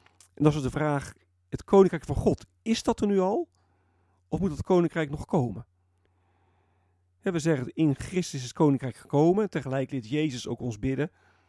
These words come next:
uw koninkrijk komen. Laat uw koninkrijk komen. Het is er dus kennelijk nog niet. Nou, het wordt vaak vergeleken met een, eh, een trein. Hè, je staat op het, eh, perron in een treinstation.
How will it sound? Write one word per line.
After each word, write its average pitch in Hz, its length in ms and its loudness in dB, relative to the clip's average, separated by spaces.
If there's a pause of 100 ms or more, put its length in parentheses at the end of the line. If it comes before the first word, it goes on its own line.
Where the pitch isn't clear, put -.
(340)
uw 156 120 -2
koninkrijk 165 680 0
komen. 147 400 6
Laat 247 300 -2
uw 175 60 -6
koninkrijk 131 400 -2
komen. 120 200 -4
Het - 100 -8
is 233 140 -6
er 220 60 -8
dus 175 120 -8
kennelijk 135 300 -8
nog - 100 -10
niet. - 260 -14 (1700)
Nou, - 200 -12
het - 80 -8
wordt 147 180 -2
vaak 170 260 0
vergeleken 151 580 0
met 127 200 -2
een, 120 220 -2
eh, 113 200 -4 (460)
een 120 140 -6
trein. 160 560 -2
Hè, 151 120 -8
je 175 80 -4
staat 139 220 -6
op 120 80 -6
het, - 180 -6
eh, 113 180 -4 (580)
perron 156 420 4
in 127 80 -4
een 117 80 -4
treinstation. 180 760 -4